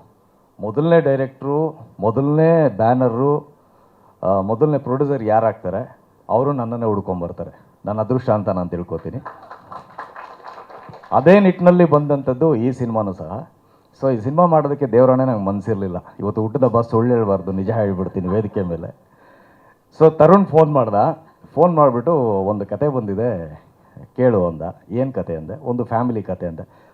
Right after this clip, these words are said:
"ನಾನು ಮಾಡಲ್ಲ ಗುರು, ದಯವಿಟ್ಟು ಒಂದು ಫ್ಯಾಮಿಲಿ ಕತೆ, ಲವ್ ಸ್ಟೋರಿ ಮಾಡಿ ಮಾಡಿ ಮಾಡಿ ಬೇಜಾರಾಗ್ಬಿಟ್ಟಿದೆ.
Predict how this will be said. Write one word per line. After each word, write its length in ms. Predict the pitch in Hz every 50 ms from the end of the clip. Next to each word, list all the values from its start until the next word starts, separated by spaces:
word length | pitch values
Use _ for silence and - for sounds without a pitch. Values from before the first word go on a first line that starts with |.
| _ -
"ನಾನು 180 | 107 110 113 110
ಮಾಡಲ್ಲ 420 | 101 104 104 113 117 113 113 110
ಗುರು, 300 | 104 98 101 95 95 92
ದಯವಿಟ್ಟು 300 | 101 98 101 101 95 101
ಒಂದು 120 | 92 85 -
ಫ್ಯಾಮಿಲಿ 400 | 98 98 110 113 110 104 104 95
ಕತೆ, 280 | 101 95 90 101 98
ಲವ್ 220 | 95 95 98 104 110
ಸ್ಟೋರಿ 280 | - - 110 104 104
ಮಾಡಿ 280 | 95 90 90 101 110 113
ಮಾಡಿ 260 | 101 101 101 98 95
ಮಾಡಿ 200 | 95 92 90 95
ಬೇಜಾರಾಗ್ಬಿಟ್ಟಿದೆ. 720 | 85 80 98 98 104 95 92 87 82 80 82 85 - -